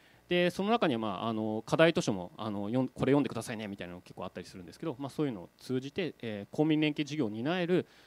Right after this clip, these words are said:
まあ、人材を養成していこうというようなことをやっております。まあ、もし公務員の方とかですね、自治体職員の方いらっしゃったら、ぜひ、あの、後で検索してもらったらなと思うんですが、まあ、こんなことをやってます。で、開校から二年ぐらいで、まあ、このぐらいですね。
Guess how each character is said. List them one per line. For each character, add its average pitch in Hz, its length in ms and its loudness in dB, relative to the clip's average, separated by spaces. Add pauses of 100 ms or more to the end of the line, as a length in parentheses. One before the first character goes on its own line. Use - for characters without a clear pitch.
(140)
ま 135 100 0
あ、 117 40 -4
人 123 160 0
材 117 160 2
を 113 120 2
養 113 60 -4
成 107 140 -8
し - 100 -12
て - 80 -10
い - 20 -14
こ 92 200 -10
う - 40 -20
と 151 80 -12
い - 20 -4
う - 0 -
よ 180 60 -4
う 190 40 -4
な 180 60 -4
こ 190 120 -12
と - 100 -2
を 123 80 2
や 87 100 -6
っ - 20 -18
て - 200 -16
お 92 40 -12
り 92 60 -16
ま 95 100 -18
す。 - 120 -20 (220)
ま 147 80 0
あ、 - 20 0
も 196 80 0
し 131 240 -2 (100)
公 - 140 -2
務 160 220 0
員 156 240 -2
の 110 140 -6
方 - 280 -8
と 107 80 -10
か 92 80 -10
で 92 60 -12
す - 20 -12
ね、 101 60 -10
自 113 140 -12
治 - 100 -14
体 147 140 2
職 147 140 -6
員 151 60 2
の 120 60 -4
方 85 140 -8
い 92 40 -4
ら 98 60 -6
っ - 40 -12
し - 60 -14
ゃ - 20 -8
っ 107 40 -10
た 92 80 -10
ら、 90 40 -10
ぜ 117 160 -8
ひ、 95 260 -14
あ 110 140 -8
の、 107 100 -8
後 123 160 -6
で 87 140 -16 (160)
検 127 160 -6
索 120 140 -12
し - 40 -14
て - 60 -12
も 107 80 -8
ら 101 60 -8
っ - 20 -20
た - 100 -16
ら 95 60 -16
な 90 120 -18
と - 80 -20
思 - 80 -18
う - 20 -20
ん - 20 -20
で 131 60 -18
す - 80 -20
が、 151 60 -6
ま 113 120 -8
あ、 - 20 -10
こ - 120 -10
ん - 20 -12
な 101 60 -14
こ 120 80 -16
と 170 100 -8
を 156 40 -2
や 165 100 -6
っ - 20 -20
て - 200 -20
ま - 160 -20
す。 - 140 -20 (640)
で、 185 220 2
開 202 220 2
校 214 140 2
か 214 80 4
ら 202 80 4
二 196 120 -2
年 196 160 -2
ぐ 214 60 -2
ら 202 100 4
い 147 40 2
で、 131 60 -2
ま 117 100 -2
あ、 - 20 -2
こ - 160 -4
の 143 100 2
ぐ 139 120 0
ら 139 100 4
い 139 80 0
で 127 80 -2
す - 100 -10
ね。 95 140 -12